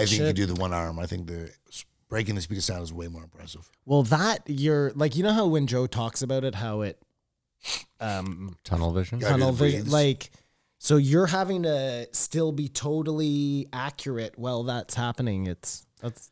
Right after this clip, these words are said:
Speaker 2: it's
Speaker 3: There was
Speaker 2: crazy.
Speaker 3: a video on Reddit the other day of someone landing in maybe some sort of jet on an aircraft carrier, but it's, like, the P O V of the pilot, so it's like a GoPro on his helmet. Get the fuck outta
Speaker 2: How
Speaker 3: here.
Speaker 2: fast they have to come in?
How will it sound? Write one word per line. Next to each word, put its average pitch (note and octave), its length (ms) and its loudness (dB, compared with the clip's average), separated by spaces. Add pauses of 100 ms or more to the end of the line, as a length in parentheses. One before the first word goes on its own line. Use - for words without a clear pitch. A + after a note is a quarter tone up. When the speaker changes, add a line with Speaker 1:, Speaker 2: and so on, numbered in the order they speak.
Speaker 2:
it's - 100 -16
Speaker 3:
There C3 60 6
was F3 100 8
Speaker 2:
crazy. C3+ 200 6
Speaker 3:
a - 20 10
video C3 180 10
on G#2 80 8
Reddit G2+ 260 8
the B2 100 2
other A#2+ 140 4
day B2+ 100 6
of G2 120 4
someone G2+ 280 6
landing F#2+ 420 6
in E2 280 0 (340)
maybe D#2+ 220 -2 (160)
some F#2+ 240 2
sort G#2+ 180 4
of D2+ 160 -2
jet E2+ 380 2
on E2+ 160 0
an E2+ 160 -4
aircraft F2 460 0
carrier, G2 340 2
but E2+ 140 -2
it's, D#2 100 -4
like, F#2 160 -2
the F#2+ 100 2
P A2 360 6
O G#2+ 100 12
V F#2+ 200 6
of F2 120 6
the F2+ 80 4
pilot, F2+ 520 2
so - 60 -2
it's E2 80 -2
like F#2 120 0
a E2+ 60 0
GoPro F#2 420 4
on F#2+ 60 6
his E2 120 0
helmet. G2 340 0 (560)
Get E3+ 380 2 (320)
the F#2 140 2
fuck - 360 -2 (100)
outta F#2 200 4
Speaker 2:
How C3+ 160 8
Speaker 3:
here. E2 100 2
Speaker 2:
fast A2+ 380 4
they B2+ 120 6
have A#2 200 2
to A#2 100 -2
come A2+ 200 2
in? D#3 260 2